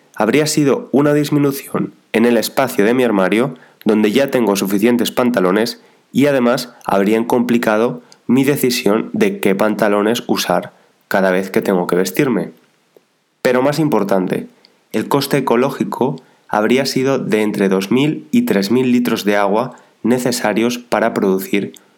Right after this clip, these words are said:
un par de pantalones vaqueros. ¿Creéis que merece la pena? Yo sigo haciendo regalos, especialmente libros, ya que siempre puedes regalarlos, donarlos o venderlos, o incluso algo más minimalista todavía.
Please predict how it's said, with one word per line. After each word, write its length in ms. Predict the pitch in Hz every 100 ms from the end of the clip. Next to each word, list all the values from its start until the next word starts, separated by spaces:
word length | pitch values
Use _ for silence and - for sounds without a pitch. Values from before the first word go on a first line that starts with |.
| _ _
un 220 | 117 113
par 240 | 107 104 107
de 80 | 101
pantalones 520 | 104 - 87 90 90
vaqueros. 580 | 95 95 92 - - - _ _ _ _ _ _ _ _ _
¿Creéis 340 | - 98 104 -
que 80 | 131
merece 320 | 113 104 85
la 140 | 85
pena? 340 | - 101 143 - _ _ _ _ -
Yo 180 | 120 147
sigo 240 | 170 147
haciendo 340 | 117 120 113
regalos, 580 | 98 98 98 92 85 - -
especialmente 680 | - - 98 120 123 101 98
libros, 540 | 117 107 104 160 - _ _ -
ya 160 | 101 98
que 100 | 98
siempre 380 | 113 107 98
puedes 260 | 98 101 95
regalarlos, 720 | 95 90 104 123 113 120 -
donarlos 580 | 98 98 113 117 107 120
o 100 | -
venderlos, 640 | 98 95 110 127 123 147 - - - - _
o 100 | -
incluso 500 | 135 135 151 151 147
algo 220 | 131 135
más 280 | 131 131 139
minimalista 600 | 131 113 104 98 95 104
todavía. 480 | 95 87 87 85